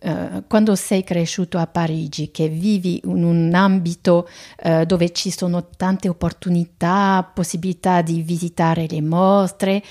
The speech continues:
eh, ci sono delle, mm, eh, tante opportunità di incontrare gente,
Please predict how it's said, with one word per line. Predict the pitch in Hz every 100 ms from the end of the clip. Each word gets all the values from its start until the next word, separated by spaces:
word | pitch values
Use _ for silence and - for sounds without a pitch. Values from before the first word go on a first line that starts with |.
| - - -
eh, | 175 170 165 165 165
ci | -
sono | - 175 170 170
delle, | 165 160 160 156 156
mm, | 156 156 165 - - - - 170
eh, | 160 156 151 151 - -
tante | 202 208 233
opportunità | 196 185 - 208 226 294
di | 196 175
incontrare | 175 180 170 180 208 220 196 170 165
gente, | 180 208 208 185 _ 180 170